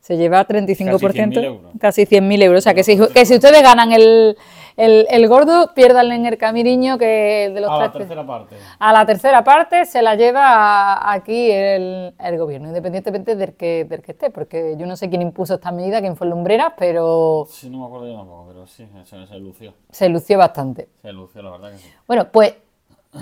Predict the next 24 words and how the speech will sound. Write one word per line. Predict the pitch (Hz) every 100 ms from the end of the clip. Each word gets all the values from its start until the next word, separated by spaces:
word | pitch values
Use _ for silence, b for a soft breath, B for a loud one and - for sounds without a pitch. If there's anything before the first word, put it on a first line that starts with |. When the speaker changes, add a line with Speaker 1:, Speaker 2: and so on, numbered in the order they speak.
| - -
Speaker 1:
esto | - 311
es | 330
el | 294
gran | 269 277
día | 269
que | 320
empezamos | 269 202 240 262 262
en |
realidad | 208 185 175 185
la | 226 196 170 165 165 165 165 180 175 - - - 185
Speaker 2:
La | 156 110
Navidad. | 98 98 143 _
Speaker 1:
la | -
Navidad. | 175 160 240 226
De | 208
hecho, | 269 -
aquí | 330 240
en | 208
Sevilla, | 208 226 240
a |
modo | 262 208 214
de | 214
curiosidad, | 233 233 226 220 220
comentaros, | 247 196 175 190 190